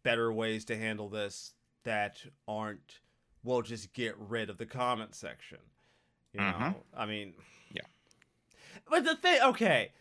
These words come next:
Speaker 1: so, like, I wanna, <sighs> God, I, this, this is such a, this is such a hard thing for me to talk about because it, it's not just fucking this that this happened, right? It's, it's
Speaker 2: Mm-hmm.
Speaker 1: like getting, yeah,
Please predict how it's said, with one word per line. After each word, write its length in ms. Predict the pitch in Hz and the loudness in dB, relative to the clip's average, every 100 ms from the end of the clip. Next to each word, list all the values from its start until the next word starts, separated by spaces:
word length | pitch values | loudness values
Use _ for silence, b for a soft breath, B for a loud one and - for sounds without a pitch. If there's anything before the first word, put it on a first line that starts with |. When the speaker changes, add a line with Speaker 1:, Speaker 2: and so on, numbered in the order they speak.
| b | b
Speaker 1:
so, 320 | - 254 226 | 2 8 8
like, 240 | 208 196 - | 10 8 8
I 100 | 226 | 8
wanna, 460 | 294 269 208 170 - - 139 | 8 6 6 6 4 -2 -12
<sighs> 180 | - - | -10 0
God, 240 | 139 110 | 2 2
I, 220 | 117 117 113 | 0 -2 -2
this, 180 | 151 - | -4 -4
this 240 | 156 156 | -6 -6
is 140 | 180 - | -6 -6
such 280 | 190 185 165 | -2 -2 -2
a, 100 | 143 - _ | -6 -8 _
this 160 | 151 143 | -12 -10
is 100 | 151 | -2
such 220 | 196 190 | -2 0
a 140 | 147 123 | -2 -2
hard 640 | - - 139 143 120 - | -6 -2 4 4 2 0
thing 220 | 131 127 | -2 -2
for 160 | - 113 | -8 -8
me 40 | |
to 60 | 101 | -4
talk 280 | 107 107 | -2 -2
about 220 | 98 90 - | -4 -10 -10
because 200 | 104 104 | -12 -10
it, 220 | 117 107 - | -10 -12 -8
it's 260 | 131 - | -10 -4
not 340 | 151 143 139 113 | 4 4 4 -2
just 460 | 107 123 107 - _ _ | -2 0 0 -6 _ _
fucking 800 | - - 123 - 117 101 95 95 | -12 -4 -4 -4 -8 -8 -12 -10
this 480 | 104 101 90 - - - | -6 -6 -6 -12 -14 -6
that 180 | 104 98 | -6 -6
this 140 | 92 | -10
happened, 500 | 92 85 - - - | -8 -8 -10 -20 -12
right? 300 | 101 104 95 B B B 226 - | -8 -8 -8 B B B -10 0
It's, 280 | 196 175 | 0 0
it's 60 | - | -10
Speaker 2:
Mm-hmm. 500 | 196 208 196 202 214 | -4 -4 0 0 4
Speaker 1:
like 240 | 226 190 - | 4 4 0
getting, 240 | 277 277 | -2 0
yeah, 120 | 202 | 0